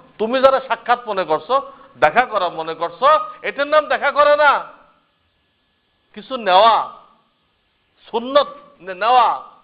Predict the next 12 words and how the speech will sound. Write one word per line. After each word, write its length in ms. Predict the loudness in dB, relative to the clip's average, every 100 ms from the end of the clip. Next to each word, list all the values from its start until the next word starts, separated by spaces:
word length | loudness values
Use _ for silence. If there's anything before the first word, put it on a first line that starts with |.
| _ _
সুন্নতের 440 | -14 -8 -6 -2 -2
আর 140 | 0
এক 140 | -2 -6
নাম 140 | -8
মাসআলা।" 680 | -6 -8 -4 0 0 0 -6 -12 -20 -20 -20 _ _ _ _ _ _ _ _
আমার 320 | -2 2 0 -2
পীর 180 | -8 -8
ও 60 |
মুর্শিদ 400 | -8 -10 -10 -12 -12 -20 _ _ -10
হযরত 280 | -4 -4 -2
মাওলানা 480 | 0 2 2 2 -2
শাহ 400 | 0 2 2